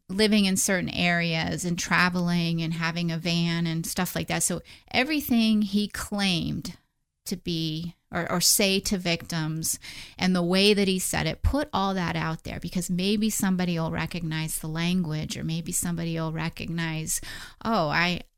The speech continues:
I heard that phrase before." Put out his profile. We're not looking for, y-, you know, I, I felt like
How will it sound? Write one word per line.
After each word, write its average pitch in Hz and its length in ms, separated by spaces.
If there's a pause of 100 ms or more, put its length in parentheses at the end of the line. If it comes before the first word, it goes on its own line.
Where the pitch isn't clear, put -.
(340)
I 190 140
heard 220 280
that 185 220
phrase 202 440
before." - 560 (600)
Put 277 300
out 202 260
his 190 200
profile. - 880 (220)
We're 208 160
not 233 380
looking 180 680 (280)
for, 170 680 (800)
y-, - 380
you - 220
know, 180 180
I, 180 260
I - 20
felt 185 280
like 180 380